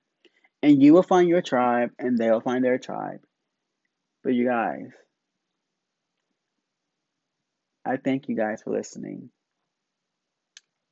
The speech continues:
I love you all. I'm grateful for you guys to in tune with this episode called Moving Forward. And this is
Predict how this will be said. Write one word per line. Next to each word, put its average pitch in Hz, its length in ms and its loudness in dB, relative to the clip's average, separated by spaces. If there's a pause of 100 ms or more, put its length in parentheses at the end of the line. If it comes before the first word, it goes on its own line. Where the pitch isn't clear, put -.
I 113 60 -6
love 120 320 0
you 147 180 2
all. 156 460 2 (1300)
I'm 117 200 -4
grateful 120 340 0
for 131 100 -6
you 120 80 -2
guys 120 280 -2
to - 60 -12
in 127 160 -8
tune 135 640 -4 (280)
with 127 160 -10
this 120 380 -6 (300)
episode 156 640 -4
called 123 500 -6
Moving 120 320 -8
Forward. 170 600 -2 (1600)
And 123 320 -6
this 123 220 -6
is 127 300 -4